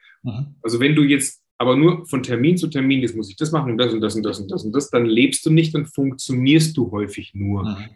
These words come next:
Speaker 2: Und dann kommen diese Menschen, wenn's, wenn sie Glück haben, geraten die in eine Lebenskrise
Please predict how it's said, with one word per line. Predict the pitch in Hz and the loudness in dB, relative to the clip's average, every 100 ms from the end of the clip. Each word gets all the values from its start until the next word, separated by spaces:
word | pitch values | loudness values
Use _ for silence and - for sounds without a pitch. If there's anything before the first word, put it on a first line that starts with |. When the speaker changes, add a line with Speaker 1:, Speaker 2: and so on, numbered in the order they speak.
| _ _ - _ | _ _ -20 _
Speaker 2:
Und | 127 117 | -4 0
dann | 131 170 214 - 123 | 0 0 0 -4 -8
kommen | 139 151 | -2 2
diese | 147 135 | 2 2
Menschen, | 131 135 156 160 123 127 | 0 2 2 0 0 -2
wenn's, | 131 - - _ _ _ _ _ _ | -2 -4 -12 _ _ _ _ _ _
wenn | 135 135 | -2 0
sie | 131 | 2
Glück | 143 120 - | 4 2 2
haben, | 104 95 87 - - | -2 -4 -8 -14 -10
geraten | 123 - 147 180 139 | -6 -4 -2 0 0
die | 123 | 2
in | 117 | 4
eine | |
Lebenskrise | 110 135 175 - 156 175 208 285 | 4 4 2 0 0 2 0 -6